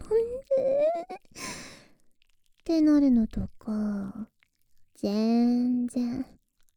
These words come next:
きじゃないってことだもんね。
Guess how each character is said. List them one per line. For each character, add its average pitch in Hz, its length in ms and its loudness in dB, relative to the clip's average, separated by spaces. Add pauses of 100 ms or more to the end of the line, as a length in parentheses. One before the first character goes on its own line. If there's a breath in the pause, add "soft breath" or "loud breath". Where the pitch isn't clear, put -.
(500)
き 330 120 -2
じ 294 100 -2
ゃ 269 40 0
な 311 160 0
い 320 40 0
っ - 40 -4
て - 160 -6
こ - 160 -6
と 233 120 -2
だ 220 120 -4
も 185 160 -4
ん 214 220 -6
ね。 254 260 -4